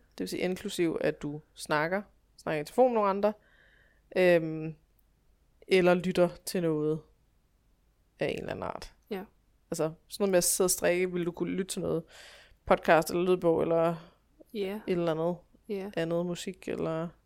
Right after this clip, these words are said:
Speaker 2: Ja.
Speaker 1: den slags. Altså, er det nok til, at, at det at strikke stimulerer? Eller skal det være at snakke med nogen?
Speaker 2: Nej, det behøver ikke at være at snakke med nogen.
Speaker 1: Mm.
Speaker 2: Det, det behøver det ikke. Det,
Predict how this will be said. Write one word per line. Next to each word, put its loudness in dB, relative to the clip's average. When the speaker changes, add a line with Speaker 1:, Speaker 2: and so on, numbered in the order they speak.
Speaker 2:
Ja. -4
Speaker 1:
den -4
slags. -8
Altså, 2
er 2
det 0
nok 4
til, 2
at, -2
at -8
det 4
at 2
strikke -2
stimulerer? -4
Eller 0
skal 0
det 0
være 0
at 0
snakke -4
med -2
nogen? -8
Speaker 2:
Nej, 2
det 0
behøver 4
ikke 2
at 4
være 6
at 2
snakke -8
med -6
nogen. -8
Speaker 1:
Mm. -12
Speaker 2:
Det, -4
det -2
behøver 0
det -8
ikke. -20
Det, -2